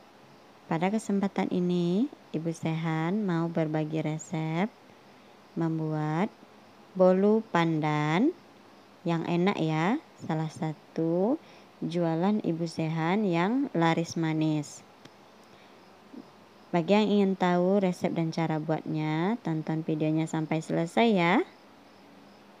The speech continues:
Untuk bahan-bahannya, di sini ada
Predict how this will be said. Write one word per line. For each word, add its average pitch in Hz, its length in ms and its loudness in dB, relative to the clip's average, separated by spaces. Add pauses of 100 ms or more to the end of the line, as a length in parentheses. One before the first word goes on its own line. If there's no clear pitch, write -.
(920)
Untuk - 240 0
bahan-bahannya, 175 1040 2 (1040)
di - 80 -6
sini 180 320 0
ada 170 320 2